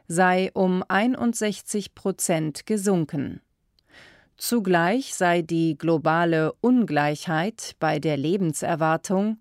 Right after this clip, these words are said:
zwischen zweitausendzwei und zweitausendneunzehn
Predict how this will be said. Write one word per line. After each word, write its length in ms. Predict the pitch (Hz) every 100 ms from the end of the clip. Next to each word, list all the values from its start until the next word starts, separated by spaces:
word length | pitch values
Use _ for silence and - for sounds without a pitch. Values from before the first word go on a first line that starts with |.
| _
zwischen 580 | - - 147 - 147 139
zweitausendzwei 1300 | - 151 151 - 147 151 151 - 156 156 185 240 -
und 300 | 147 139 -
zweitausendneunzehn 1500 | - - - 151 - 160 156 165 170 175 214 - 185 185 185